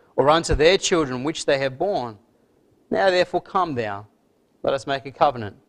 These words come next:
I and thou, and let it be for a witness between me and thee." You know, after hearing all of this, after hearing Jacob declare his innocence, declare Laban's guilt,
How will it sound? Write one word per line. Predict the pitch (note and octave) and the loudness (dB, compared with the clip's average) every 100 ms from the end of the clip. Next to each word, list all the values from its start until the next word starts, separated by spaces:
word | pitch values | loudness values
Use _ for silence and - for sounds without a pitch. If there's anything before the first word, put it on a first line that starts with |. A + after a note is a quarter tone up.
| _ _ _ | _ _ _
I | - D#3+ F3 | 4 6 4
and | D#3+ | 2
thou, | D3 E3 E3+ | 2 4 2
and | E3 | 2
let | E3 | 2
it | D#3+ D3 | 0 0
be | E3+ | -4
for | D3+ D3 | -2 -4
a | |
witness | C3+ D#3+ F3 C3+ | -2 -4 -6 -8
between | - B2 - D3 C#3 | -10 -10 -8 -6 -6
me | D#3 C3 A2+ A2+ _ _ _ _ | -6 -6 -8 -12 _ _ _ _
and | A2+ A2 A2+ | -8 -8 -8
thee." | A2 G#2+ F#2+ _ _ _ _ _ _ _ _ _ _ _ _ _ _ _ _ _ _ _ _ _ | -8 -8 -14 _ _ _ _ _ _ _ _ _ _ _ _ _ _ _ _ _ _ _ _ _
You | |
know, | D#3 | 4
after | G3 G#3 F#3+ | 6 6 2
hearing | D#3 E3+ E3 C3 G#2+ _ _ _ _ _ _ _ _ _ _ - _ - | -2 -2 -4 -8 -12 _ _ _ _ _ _ _ _ _ _ -20 _ -2
all | C#3+ D#3 | 0 0
of | C3+ | -4
this, | A2 G#2 - - - _ _ _ _ _ _ - | -8 -10 -14 -20 -20 _ _ _ _ _ _ -2
after | D#3 E3 | -2 -2
hearing | D3 F#3 F#3 F3 | -4 -2 -2 0
Jacob | E3 D#3+ D#3+ D#3 C3+ _ _ | 2 2 2 -4 -6 _ _
declare | C#3+ - D#3 D#3 | -6 0 2 2
his | D#3 D3+ | 0 -4
innocence, | C3 B2 - C3+ B2+ | -8 -8 -8 -10 -10
declare | - A#2+ D#3 D#3+ D3+ - _ _ | -10 -2 2 2 0 -6 _ _
Laban's | B2+ C#3+ D3 C#3 C3+ - _ _ _ _ _ - | 2 4 4 -2 -8 -14 _ _ _ _ _ -4
guilt, | A2+ C3 C#3 - - | 0 0 -2 -12 -18